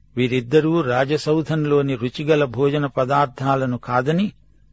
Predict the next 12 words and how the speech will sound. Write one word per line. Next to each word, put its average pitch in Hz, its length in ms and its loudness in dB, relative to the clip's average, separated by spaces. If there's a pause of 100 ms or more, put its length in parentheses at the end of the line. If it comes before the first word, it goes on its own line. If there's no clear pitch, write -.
(380)
దేవుని 160 460 2
సన్నిధిలో 139 680 0
నెమ్మది 139 460 0
కలిగి 151 360 0
ఉండి 160 440 -2 (720)
ఒట్టి 139 460 2
రొట్టె 131 380 -2
ముక్కలు 156 480 2
తిని 127 380 -2
సంతోషించారు. 117 1080 -6 (760)
మన 117 160 0
జీవితంలో 147 760 0